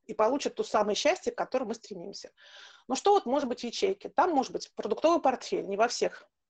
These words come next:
форматах вы выкладываете всю свою ассортиментную линейку, да? Там могут быть определённые сервисы, где-то есть, где-то нет. Какую атмосферу мы хотим получить? Какие каналы продвижения у нас для каждого формата?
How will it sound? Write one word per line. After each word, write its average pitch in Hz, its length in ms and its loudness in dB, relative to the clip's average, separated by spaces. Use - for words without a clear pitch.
форматах 202 540 0
вы 269 320 4
выкладываете 208 640 0
всю 247 180 -6
свою 208 200 0
ассортиментную 202 580 -6
линейку, 185 440 -8
да? 262 240 0
Там 196 400 0
могут 247 460 6
быть - 100 4
определённые 302 400 6
сервисы, 226 440 4
где-то 196 280 2
есть, 196 100 4
где-то 226 240 -2
нет. 196 180 -2
Какую 247 280 2
атмосферу 302 480 4
мы 208 100 0
хотим - 320 -2
получить? 196 480 -4
Какие - 280 0
каналы 285 380 6
продвижения 262 540 2
у 196 40 -2
нас 190 120 0
для 180 140 -6
каждого 185 300 0
формата? 190 580 -2